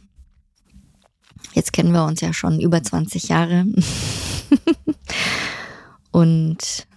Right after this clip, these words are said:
ich liebe sie sehr. Sie ist ein wundervoller Mensch.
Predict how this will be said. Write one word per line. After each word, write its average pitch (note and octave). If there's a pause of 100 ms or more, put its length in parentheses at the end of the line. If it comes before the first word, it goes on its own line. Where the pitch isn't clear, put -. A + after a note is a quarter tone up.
(540)
ich -
liebe G3
sie F3+
sehr. D#3+ (640)
Sie -
ist -
ein E3
wundervoller F3+
Mensch. E3